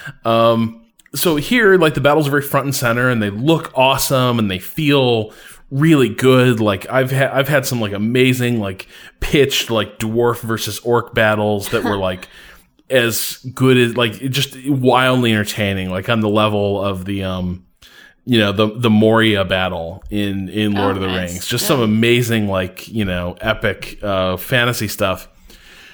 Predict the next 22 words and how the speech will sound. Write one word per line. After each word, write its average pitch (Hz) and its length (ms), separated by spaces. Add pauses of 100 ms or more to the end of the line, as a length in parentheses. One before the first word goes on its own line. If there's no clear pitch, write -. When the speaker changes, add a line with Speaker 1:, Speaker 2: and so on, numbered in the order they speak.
(540)
Speaker 1:
But 123 280
then 160 320
in 151 60
the 143 80
last 143 520
couple 143 340
days, 131 600
like, 120 220
I've 110 160
started 127 400
noticing 123 540
things 123 500
that 107 180
make 113 300
me 113 160
feel 120 420
like 107 600 (1120)
there's 127 360
a 123 60
lot 110 460
of, 113 320
like, 104 300